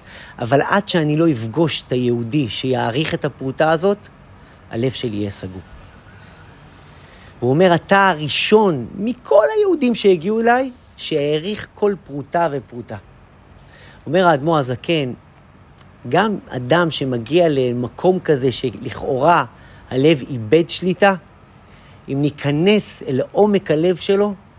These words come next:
נוכל למצוא את הנקודה איפה,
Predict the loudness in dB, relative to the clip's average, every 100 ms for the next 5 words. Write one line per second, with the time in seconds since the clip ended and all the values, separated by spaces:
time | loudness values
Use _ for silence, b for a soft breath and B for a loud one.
0 | -20 b b b b -4 0 2 0 -4
1 | 0 2 2 -2 -4 -8 -6 0 0 0
2 | -8 -2 -2 -2 -4 -4